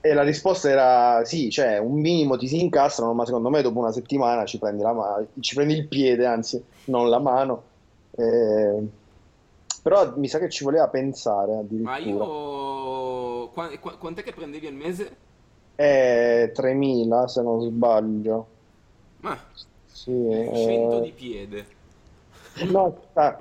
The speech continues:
Speaker 1: no, scusa, millecinquecentocinquanta euro al mese.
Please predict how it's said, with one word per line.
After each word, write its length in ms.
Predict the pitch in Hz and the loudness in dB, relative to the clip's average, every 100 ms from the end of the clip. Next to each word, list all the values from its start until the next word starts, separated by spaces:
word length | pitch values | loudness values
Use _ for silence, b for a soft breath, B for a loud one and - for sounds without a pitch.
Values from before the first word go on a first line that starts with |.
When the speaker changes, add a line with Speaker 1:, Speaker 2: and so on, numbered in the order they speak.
| - | -2
Speaker 1:
no, 160 | 160 156 | 0 0
scusa, 260 | 175 151 | 0 0
millecinquecentocinquanta 1300 | 139 180 190 175 175 165 160 175 170 151 156 170 160 151 | 0 0 0 0 0 -2 -2 -2 -4 -4 0 0 2 2
euro 160 | 151 | 2
al 100 | 135 | 2
mese. 400 | 123 110 107 127 | 0 -4 -4 -8